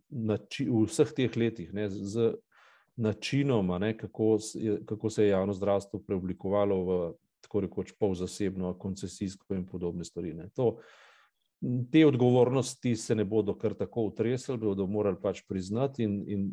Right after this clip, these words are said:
in to, da večkrat igrajo dvojno vlogo, ampak oni so pač zato očitni, ker so konstantna stranka, ker jih je mogoče skozi, slediti skozi več mandatov, ne. To, kar je naredila pa, eh, kar so pa naredili poslanci stranke Mire Cere, je pa itak,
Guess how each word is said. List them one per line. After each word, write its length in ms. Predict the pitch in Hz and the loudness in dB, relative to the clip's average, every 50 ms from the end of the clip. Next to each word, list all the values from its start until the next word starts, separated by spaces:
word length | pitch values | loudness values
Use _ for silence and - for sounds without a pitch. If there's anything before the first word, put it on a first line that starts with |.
| - | -4
in 120 | 113 104 98 | -4 -4 -2
to, 140 | - 127 120 107 | 0 0 4 4
da 80 | 104 | 4
večkrat 420 | 98 110 117 110 113 - 117 113 - | 6 6 4 4 4 0 -6 -4 -4
igrajo 360 | 95 104 101 104 104 101 92 | -2 0 2 2 2 2 0
dvojno 320 | 95 101 107 110 110 107 101 | 0 2 2 2 2 0 -2
vlogo, 360 | 92 95 113 127 139 156 143 135 | 0 0 -2 -2 0 0 0 0
ampak 160 | 131 123 117 | 0 0 2
oni 180 | 120 120 131 | 2 0 0
so 140 | 123 - 123 | -2 -4 -6
pač 220 | - - 127 113 107 | -4 -2 -4 -4 -2
zato 240 | 107 101 - 135 135 | -4 -4 -2 -2 -2
očitni, 720 | 135 107 87 113 104 - - - 98 - - 123 139 143 127 _ _ _ _ _ _ _ | -2 0 0 0 -2 -2 -4 -8 -8 -6 -4 -4 -4 -4 -4 _ _ _ _ _ _ _
ker 160 | - - 120 107 | 0 2 2 2
so 140 | - - - | 2 -2 -4
konstantna 640 | - 113 107 101 - - 147 139 127 110 - 98 92 | -2 -2 -2 -2 0 0 2 2 2 2 0 -2 -4
stranka, 440 | - - 104 98 95 92 87 98 90 | -4 -2 -2 -2 -2 -2 -4 -6 -6
ker 160 | - 101 95 | -4 -4 -4
jih 80 | 92 95 | -2 -2
je 80 | 98 | -2
mogoče 460 | 95 98 95 107 110 110 - 123 113 104 - 107 | -2 0 0 0 0 0 2 4 4 4 2 0
skozi, 400 | 107 - - - 98 95 113 - - | -8 -10 -6 -6 -6 -6 -6 -10 -10
slediti 400 | - - 104 98 113 120 - 110 | -8 -8 -6 -4 -4 -4 -4 -6
skozi 240 | - - 113 98 104 | -6 -6 -6 -2 0
več 220 | 110 110 110 - 110 | 0 0 0 0 -2
mandatov, 480 | 104 104 107 110 110 110 - 92 92 | -2 0 2 2 2 2 0 -2 -2
ne. 100 | 95 95 95 - - - - _ _ - | -2 -4 -6 -10 -18 -20 -20 _ _ 2
To, 80 | 139 135 | 2 4
kar 160 | 139 131 123 | 4 4 6
je 80 | 123 | 6
naredila 340 | 120 110 104 110 123 123 120 | 6 4 4 4 4 4 4
pa, 140 | 120 - 113 | 4 4 2
eh, 320 | 113 127 - 117 107 107 95 - | 0 0 0 2 2 2 2 0
kar 160 | - 117 110 | -2 -4 -2
so 80 | - 110 | -4 -4
pa 160 | - 113 107 | -2 -2 -2
naredili 200 | 104 110 117 117 | -2 -4 -6 -6
poslanci 440 | 110 101 - 120 117 110 107 - 104 | -6 -6 -2 -2 -2 -2 -2 -4 -8
stranke 440 | 98 - - 113 113 110 101 - 107 | -8 -4 -4 -2 -2 -2 -2 -2 0
Mire 240 | 110 113 107 107 101 | 0 2 2 2 0
Cere, 320 | - - 98 98 98 95 98 | 2 2 2 2 2 2 0
je 60 | 98 | 0
pa 100 | 101 95 | -2 -4
itak, 260 | 101 98 - 90 - | -2 -2 -6 -10 -10